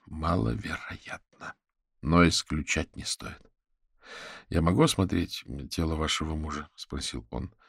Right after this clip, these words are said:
Похороны намечались на завтра, поэтому тело наверняка должно быть уже в доме.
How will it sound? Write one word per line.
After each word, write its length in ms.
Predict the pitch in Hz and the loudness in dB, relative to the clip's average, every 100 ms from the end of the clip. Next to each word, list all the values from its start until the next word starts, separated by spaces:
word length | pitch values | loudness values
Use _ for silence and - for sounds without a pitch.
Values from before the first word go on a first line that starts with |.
| - - _ _ _ _ | -20 -20 _ _ _ _
Похороны 520 | 82 76 80 76 76 | 2 4 4 4 2
намечались 600 | 65 76 76 - 76 73 - | 0 0 0 0 -2 -2 -4
на 80 | |
завтра, 380 | - - - - | -4 -4 -6 -8
поэтому 420 | - 87 - 76 | -4 -4 -4 -8
тело 300 | 76 76 78 | -6 -6 -2
наверняка 580 | 78 85 101 113 113 - | 2 2 4 0 -2 -6
должно 380 | 55 76 78 76 | -8 -8 -4 -4
быть 240 | 73 - | -4 -8
уже 160 | 76 73 | -8 -6
в 80 | 76 | -6
доме. 280 | 71 110 | -8 -10